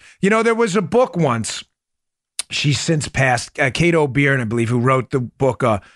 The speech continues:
she wrote a book called Women Who Make the World Worse. Uh, there should be a new book, People Who Make the World Worse.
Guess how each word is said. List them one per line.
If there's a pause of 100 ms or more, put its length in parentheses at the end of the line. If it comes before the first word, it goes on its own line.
(280)
she
wrote
a
book
called
Women
Who
Make
the
World
Worse. (440)
Uh,
there
should
be
a
new
book,
People
Who
Make
the
World
Worse.